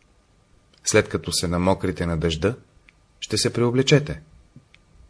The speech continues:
Порите на организма трябва всякога да са отворени. Първата работа на ученика е да отвори порите на тялото си.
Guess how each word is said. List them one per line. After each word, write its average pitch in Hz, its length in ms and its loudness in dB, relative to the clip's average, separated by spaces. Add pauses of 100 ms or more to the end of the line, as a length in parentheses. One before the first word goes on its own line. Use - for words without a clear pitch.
(880)
Порите 120 380 6
на 110 100 4
организма 110 600 2
трябва 101 420 4
всякога 92 520 2
да 87 120 2
са 92 140 2
отворени. 92 600 0 (2500)
Първата 139 400 8
работа 95 280 6
на 87 100 2
ученика 92 480 0
е 87 160 2
да 80 140 2
отвори 98 400 2
порите 92 440 2
на 82 140 -2
тялото 82 380 -2
си. - 260 -8